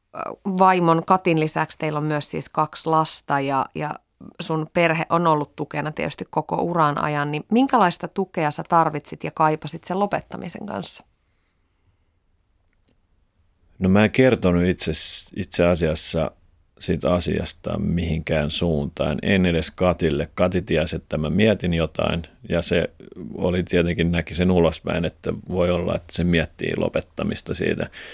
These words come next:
Speaker 2: siinä, mutta siitä ei juteltu juurikaan ääneen. Ää, et, et mä halusin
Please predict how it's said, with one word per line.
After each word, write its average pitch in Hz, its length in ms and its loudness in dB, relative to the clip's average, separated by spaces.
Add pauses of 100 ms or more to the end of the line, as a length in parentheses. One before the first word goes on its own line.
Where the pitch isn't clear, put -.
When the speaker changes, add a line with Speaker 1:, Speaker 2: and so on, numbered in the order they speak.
(180)
Speaker 2:
siinä, 87 280 0
mutta 87 300 0 (100)
siitä 90 300 4
ei 90 140 6
juteltu 82 560 2
juurikaan 76 480 2
ääneen. 58 420 -2 (300)
Ää, - 320 -8
et, 85 200 -6
et 82 260 -4
mä 85 120 2
halusin 80 520 0